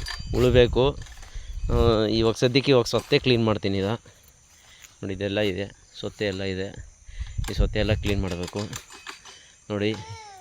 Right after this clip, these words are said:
ಈ ಸೊತ್ತೆ ಎಲ್ಲ ಕ್ಲೀನ್ ಮಾಡ್ಬೇಕು ನೀಟಾಗೆ. ನೋಡಿ, ಈ ಸೊತ್ತೆ ಎಲ್ಲ ನೀಟಾಗಿ ಕ್ಲೀನ್ ಮಾಡಬೇಕು. ನೋಡಿ, ಹಂದಿ, ಆ, ಜೋಳಕ್ಕೆ ಬಿದ್ದು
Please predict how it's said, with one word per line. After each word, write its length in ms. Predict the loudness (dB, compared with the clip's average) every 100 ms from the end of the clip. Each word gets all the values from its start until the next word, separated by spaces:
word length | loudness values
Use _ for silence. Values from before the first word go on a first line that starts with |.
| -20 -20 -20 -20 -20 -20 -18 -18 -20 -10
ಈ 60 | -6
ಸೊತ್ತೆ 320 | -4 0 2
ಎಲ್ಲ 220 | 4 2
ಕ್ಲೀನ್ 280 | 2 0 2
ಮಾಡ್ಬೇಕು 260 | 0 0 -2
ನೀಟಾಗೆ. 400 | -4 -4 -4 -6 -10 -20 _ _ _ _ _ -20 _ _ -20 _ _
ನೋಡಿ, 200 | _ -8
ಈ 20 | -6
ಸೊತ್ತೆ 340 | -6 -2 0
ಎಲ್ಲ 160 | 0 0
ನೀಟಾಗಿ 300 | 0 -2 -2
ಕ್ಲೀನ್ 280 | -2 -2
ಮಾಡಬೇಕು. 500 | -2 -6 -6 -8 -10 -12 _ _ _ -20 -20 -20 _ -20 -20 -20 _ -20 -20 -20 -10
ನೋಡಿ, 180 | -6 -4
ಹಂದಿ, 480 | -2 0 2 2 0
ಆ, 920 | -6 _ _ _ -20 -20 -18 -6 0 2 2 0 -2 -6 -12 -4
ಜೋಳಕ್ಕೆ 540 | 2 4 4 2 0 0
ಬಿದ್ದು 500 | 0 -2 0 0